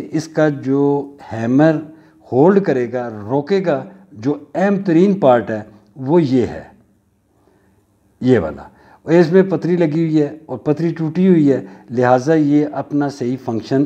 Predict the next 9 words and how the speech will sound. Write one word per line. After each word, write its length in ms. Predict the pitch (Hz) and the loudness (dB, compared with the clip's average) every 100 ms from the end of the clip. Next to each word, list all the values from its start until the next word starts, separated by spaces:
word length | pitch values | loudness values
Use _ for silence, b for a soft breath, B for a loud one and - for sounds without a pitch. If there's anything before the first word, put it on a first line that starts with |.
| 143 | -2
नहीं 300 | 120 117 113 | -2 0 -2
कर 180 | 98 92 | -2 -4
रहा। 260 | 78 80 - B B - | -4 -12 -14 B B -8
अगर 300 | 165 170 214 202 | -2 2 2 2
इसको 400 | 180 - 180 175 | -2 0 0 2
मैं 180 | 165 160 | 2 0
अपने 280 | 156 160 156 | 0 0 2
हाथ 220 | 131 127 | 2 0
से 180 | - | -2